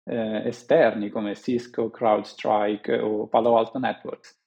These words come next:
di andare automaticamente a integrare i loro dati con Security Lake,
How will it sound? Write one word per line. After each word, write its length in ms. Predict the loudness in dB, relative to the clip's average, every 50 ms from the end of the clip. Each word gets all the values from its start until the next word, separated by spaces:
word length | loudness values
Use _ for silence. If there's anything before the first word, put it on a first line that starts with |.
| _ _ _ _ -10
di 220 | -4 0 2 2
andare 560 | 2 2 2 2 4 4 4 4 2 0 -2
automaticamente 1040 | 0 0 0 0 0 -2 -6 -6 -6 -6 -8 -6 -4 -4 -2 -2 -2 -4 -4 -4 -4 -4
a 80 | -4
integrare 460 | -4 -4 -4 -4 -2 -2 -2 -2 0
i 40 | -2
loro 220 | -2 0 0 2 2
dati 380 | 2 2 2 0 -4 -10 -12
con 420 | -10 -8 -8 -8 -6 -6 -6 -8 -8
Security 520 | -8 -10 -10 -6 -4 -4 -4 -2 -4 -2 0
Lake, 520 | 0 0 0 -2 -4 0 2 2 2 2